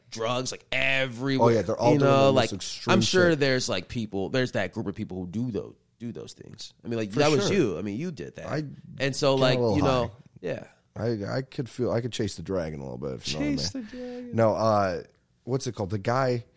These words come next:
Speaker 2: dude, no, but that scene is the one that's, I talk about it to, again, to the end of the wor-, world with this. I'll march
Speaker 1: Yeah.
Speaker 2: with it. Um, the scene where she, Maddie,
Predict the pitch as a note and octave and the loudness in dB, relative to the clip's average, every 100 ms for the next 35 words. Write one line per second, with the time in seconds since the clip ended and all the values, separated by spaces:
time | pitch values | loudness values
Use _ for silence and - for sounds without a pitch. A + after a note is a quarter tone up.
0 | _ _ _ - - C#3 A2 B2 G2 C3 | _ _ _ -14 0 0 2 0 2 0
1 | C#3+ - C#3+ A#2+ G#2 G2 G2 F2+ - A2 | 0 -2 0 0 0 -2 -2 -4 -2 -2
2 | G#2+ A#2 A2 A2 G2 F2+ A#2 G2+ - _ | 0 -2 -2 -2 -2 -2 -4 -6 -8 _
3 | - G2+ A2 D#2+ - F#2 G2 G#2+ A2+ A2 | -12 -6 -4 -6 -10 -8 -2 0 0 -2
4 | G2+ G2 F2+ - G2 E2+ D#2+ D2+ D#2+ E2+ | -2 -2 -6 -4 -4 -4 -6 -10 -8 -4
5 | F2 F2 F2+ E2 E2 - - - - - | -4 -2 -2 -4 -10 -12 -20 -20 -20 -8
6 | F2+ E2+ D2 C2+ _ _ _ _ _ _ | -4 -2 -4 -10 _ _ _ _ _ _
7 | _ G#2+ A2+ G#2+ F#2+ - A2+ C3+ C3+ - | _ -2 0 0 -2 -4 0 0 0 -4
8 | B2+ - - F#2 E2 G#2 C3 | -10 -12 -8 -6 -4 -4 -4